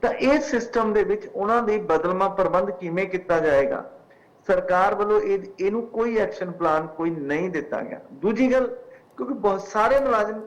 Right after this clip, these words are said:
ਤਾਂ ਨਹੀਂ ਹੁੰਦੇ, ਪਰ ਕੁਝ ਚੰਦ ਮੁਲਾਜ਼ਮ ਹੁੰਦੇ ਆ। ਜਿਵੇਂ ਗੱਲ ਕਰੀਏ ਤਾਂ ਭੋਲੇ ਦੀ ਗੱਲ ਕਰੀਏ, ਸੁੱਖਾ ਕਾਲਵਾ ਦੀ ਗੱਲ ਕਰੀਏ,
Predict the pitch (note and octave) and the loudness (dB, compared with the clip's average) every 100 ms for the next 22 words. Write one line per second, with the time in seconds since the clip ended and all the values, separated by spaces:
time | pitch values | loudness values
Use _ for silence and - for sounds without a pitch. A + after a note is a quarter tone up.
0 | - - _ G3 F#3 F3+ G#3+ A3 A3+ B3 | -16 -20 _ -2 0 0 -2 -2 -2 -2
1 | B3 A#3 A#3 - G3+ G#3+ A3 G#3 F#3+ F#3+ | -4 -6 -6 -2 0 0 0 4 4 2
2 | F3+ E3+ F3 F#3+ F#3+ E3+ F3+ F3+ E3 D#3 | -4 -6 -4 -4 -4 -4 -2 0 2 0
3 | D#3 E3+ E3+ F3+ F3+ E3 D#3 E3 D#3+ D#3 | 0 -2 0 0 0 2 2 0 2 2
4 | D#3 D#3 E3 D#3+ D3+ E3+ E3 D#3+ D3+ C#3 | 0 0 -2 -2 -4 -2 0 2 2 0
5 | - - _ E3 F3+ F#3 D#3+ D3 C#3 C#3 | -10 -20 _ 0 2 2 2 0 -2 -2
6 | C#3+ D#3+ G3 - | -2 0 -2 -4